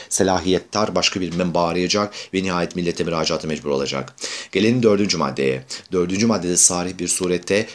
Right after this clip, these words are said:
büyük millet meclisi mukadderat millete vazüyliyettir. Sulhün akit ve imzası, mukadderat memleketi tayin vesaire gibi hususatta mütedayir selahiyet ve hak münhasıran nefsinde toplanmıştır.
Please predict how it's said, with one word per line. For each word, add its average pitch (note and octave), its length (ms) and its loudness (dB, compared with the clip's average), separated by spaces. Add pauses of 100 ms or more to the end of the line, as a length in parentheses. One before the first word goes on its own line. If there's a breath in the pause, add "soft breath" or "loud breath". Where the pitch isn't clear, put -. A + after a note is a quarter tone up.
(140 loud breath)
büyük A2+ 280 2
millet F#2+ 380 0
meclisi F2+ 240 0
mukadderat F2 640 0
millete F2+ 360 -2
vazüyliyettir. D#2+ 880 0 (240 loud breath)
Sulhün G2+ 520 2
akit B2+ 340 -4
ve F2+ 40 -2
imzası, F2 520 4
mukadderat F#2 640 0
memleketi F2 420 -4
tayin F2 380 0
vesaire F2+ 400 2
gibi E2+ 160 -2
hususatta E2+ 580 -2
mütedayir F2 420 0
selahiyet E2+ 600 2 (240 loud breath)
ve F2+ 40 -2
hak G#2+ 200 -4
münhasıran F2+ 460 -2
nefsinde E2+ 340 -2
toplanmıştır. C#2 880 0